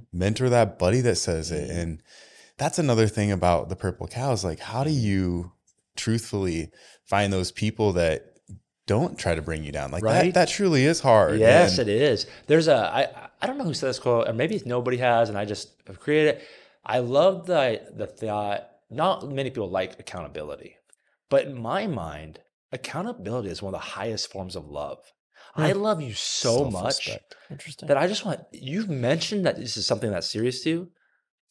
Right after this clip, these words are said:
Speaker 2: Where are you at with that? Or like, "Hey man, this is not the person that I know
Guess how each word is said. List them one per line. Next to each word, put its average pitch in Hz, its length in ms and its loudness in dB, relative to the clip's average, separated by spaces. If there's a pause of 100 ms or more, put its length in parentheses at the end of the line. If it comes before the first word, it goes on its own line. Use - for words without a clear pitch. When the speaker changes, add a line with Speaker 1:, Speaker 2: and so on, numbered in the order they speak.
(360)
Speaker 2:
Where 117 160 -2
are - 20 2
you 226 200 2
at 160 160 0
with 120 180 -2
that? 71 260 -8
Or 143 160 4
like, 165 300 2 (180)
"Hey 214 120 -6
man, 135 240 -2
this 190 200 -2
is 196 120 -6
not 113 600 0
the 117 60 -4
person 110 340 -2
that 95 100 0
I 98 140 2
know 101 280 0